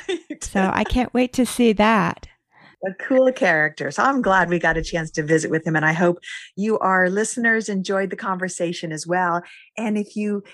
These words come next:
Speaker 1: do enjoy our podcast, please share it with your friends. Tell them all about Sip Sip Hooray Podcast.
Speaker 2: That's right. You can find us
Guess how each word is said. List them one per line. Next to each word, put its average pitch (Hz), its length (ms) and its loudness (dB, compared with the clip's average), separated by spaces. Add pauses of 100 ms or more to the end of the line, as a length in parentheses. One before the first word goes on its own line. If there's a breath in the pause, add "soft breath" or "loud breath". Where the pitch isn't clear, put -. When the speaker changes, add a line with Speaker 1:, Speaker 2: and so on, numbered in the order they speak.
(200 loud breath)
Speaker 1:
do 359 240 4
enjoy 202 320 4
our 170 160 2
podcast, 208 560 -6
please 330 300 0
share 202 260 -4
it - 60 -6
with - 200 -6
your 202 80 -6
friends. 165 480 -4
Tell 196 220 -2
them 220 160 0
all 175 180 0
about 160 360 -2
Sip 190 200 -6
Sip - 220 -8
Hooray 170 300 -2
Podcast. - 880 -8 (680 loud breath)
Speaker 2:
That's - 300 -4
right. 214 340 2
You 214 160 0
can 202 280 -2
find 220 360 0
us 196 220 -2